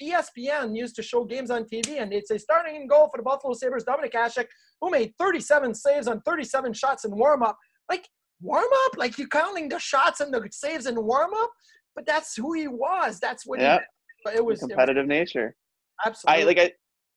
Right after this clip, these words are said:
Speaker 2: I said, like I said, like, you're, um, and not just, not just the, the athlete itself, but, and I've, I've said this a couple times, um, just the person, uh, the, the human being himself. And I think you,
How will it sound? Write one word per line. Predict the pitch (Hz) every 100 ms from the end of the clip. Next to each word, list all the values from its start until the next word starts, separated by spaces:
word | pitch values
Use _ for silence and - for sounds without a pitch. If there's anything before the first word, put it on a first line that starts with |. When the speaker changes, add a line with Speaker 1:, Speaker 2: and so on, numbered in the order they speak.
| _ _
Speaker 2:
I | 147 170
said, | 170 175
like | 165 160
I | 147
said, | 151 143
like, | 139 135
you're, | 151 156
um, | 147 143 135 - _ _ _ -
and | 165 170
not | 202
just, | 233 208 -
not | 185 196
just | 180 -
the, | 160 139
the | 147 -
athlete | 139 147 - 170 165
itself, | 151 - 143 165 165 -
but, | 143 139
and | 139
I've, | 139 139
I've | 139 139
said | 147
this | 143 -
a | -
couple | 143 -
times, | 139 135 131 127 _ -
um, | 120 127 127 123 _ _ -
just | 180 185 -
the | 185 -
person, | 185 185 - 190 185 185 - _ 135
uh, | 131 -
the, | 151
the | 143
human | 135 180 170 147
being | 147 151
himself. | 135 - 139 139 165 -
And | 127 127 - -
I | 147
think | 147 170 127
you, | 139 156